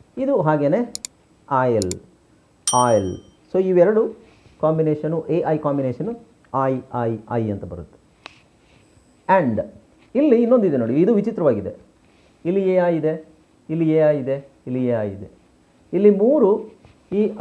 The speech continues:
again, again ಅಂತ ಹೇಳ್ಬೋದು ಒಂದು. So again, ಅಮೆರಿಕನ್ ಇಂಗ್ಲೀಷಲ್ಲಿ again ಅಂತಾರೆ, ಬ್ರಿಟಿಷ್ ಇಂಗ್ಲೀಷಲ್ಲಿ again ಅಂತಾರೆ. So both are okay. Again, again. ಎರಡೂ ಒಂದೇನೆ. ಇಲ್ಲಿ ಇದು ವಿಚಿತ್ರ,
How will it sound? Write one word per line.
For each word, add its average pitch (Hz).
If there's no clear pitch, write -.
again, 214
again 185
ಅಂತ 160
ಹೇಳ್ಬೋದು 113
ಒಂದು. 117
So 175
again, 120
ಅಮೆರಿಕನ್ 180
ಇಂಗ್ಲೀಷಲ್ಲಿ 175
again 147
ಅಂತಾರೆ, 117
ಬ್ರಿಟಿಷ್ 160
ಇಂಗ್ಲೀಷಲ್ಲಿ 156
again 135
ಅಂತಾರೆ. -
So 180
both 156
are 120
okay. -
Again, 143
again. 107
ಎರಡೂ 175
ಒಂದೇನೆ. 101
ಇಲ್ಲಿ 240
ಇದು 240
ವಿಚಿತ್ರ, 196